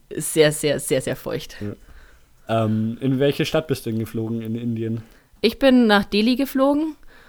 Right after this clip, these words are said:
Speaker 1: und, also Delhi ist ja ein Riesenbezirk im Prinzip und
Speaker 2: Mhm.
Speaker 1: da eben im, im, ähm, Teil Neu-Delhi, also wo
Speaker 2: Okay.
Speaker 1: auch, ähm, Parlament und sowas sitzt.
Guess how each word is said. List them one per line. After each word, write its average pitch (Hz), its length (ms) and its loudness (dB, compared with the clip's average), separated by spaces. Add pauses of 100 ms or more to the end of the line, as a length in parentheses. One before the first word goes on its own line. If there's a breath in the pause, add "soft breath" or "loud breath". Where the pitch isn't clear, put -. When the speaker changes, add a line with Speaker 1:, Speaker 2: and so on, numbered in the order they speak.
(200 soft breath)
Speaker 1:
und, 208 380 4
also 185 120 0
Delhi 208 320 2
ist 190 120 -4
ja 185 140 2
ein 165 280 -4
Riesenbezirk 202 680 -2
im 233 100 -2
Prinzip 226 420 -4
und 180 160 -2
Speaker 2:
Mhm. 196 40 -6
Speaker 1:
da 175 200 4
eben 180 380 0
im, 165 400 -4
im, 160 420 -6 (480 soft breath)
ähm, 156 260 -2
Teil 151 300 -2
Neu-Delhi, 139 720 -2
also 147 240 -10
wo 147 100 -4
Speaker 2:
Okay. 147 80 -4
Speaker 1:
auch, 143 380 -4
ähm, 143 540 -6
Parlament 151 420 -4
und 175 140 -6
sowas 170 400 -8
sitzt. - 460 -8